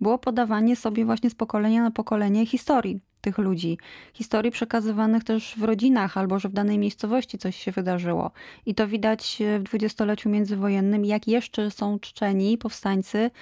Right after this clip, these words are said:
e, styczniowi, dlatego że oni byli pewną łącznością między Polakami, którzy żyli już w okresie, odzyskali tą niepodległość, a tymi, którzy jeszcze o nią wcześniej,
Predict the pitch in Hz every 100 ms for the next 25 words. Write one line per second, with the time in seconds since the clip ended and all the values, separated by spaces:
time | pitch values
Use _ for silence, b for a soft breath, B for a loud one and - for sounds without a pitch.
0 | B B B 202 202 202 202 - 226 285
1 | 277 208 202 202 202 214 214 214 202 214
2 | 214 214 214 214 208 208 - 254 269 -
3 | - 180 175 B B B B 202 208 208
4 | 190 202 196 - B - 202 208 214 208
5 | 202 - 208 214 208 196 196 190 196 196
6 | 202 190 202 196 - 190 175 - - -
7 | - 185 190 - 220 214 196 190 190 185
8 | 180 175 220 226 220 214 226 226 220 208
9 | 208 240 220 208 226 - - 196 208 208
10 | 262